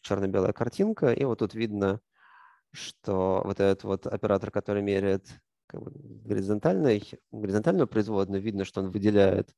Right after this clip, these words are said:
а, действительно такие вертикальные полосочки с изображения. Вот,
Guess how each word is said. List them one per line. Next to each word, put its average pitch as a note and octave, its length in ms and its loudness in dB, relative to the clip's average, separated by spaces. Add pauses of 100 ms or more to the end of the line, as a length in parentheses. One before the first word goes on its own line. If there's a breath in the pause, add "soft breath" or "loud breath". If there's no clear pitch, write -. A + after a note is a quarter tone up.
(600 soft breath)
а, G2 300 0
действительно F#2+ 380 -4
такие F#2+ 260 -6
вертикальные F#2+ 440 2
полосочки - 640 -4 (680 soft breath)
с - 180 -16
изображения. F#2+ 680 -4
Вот, - 140 -14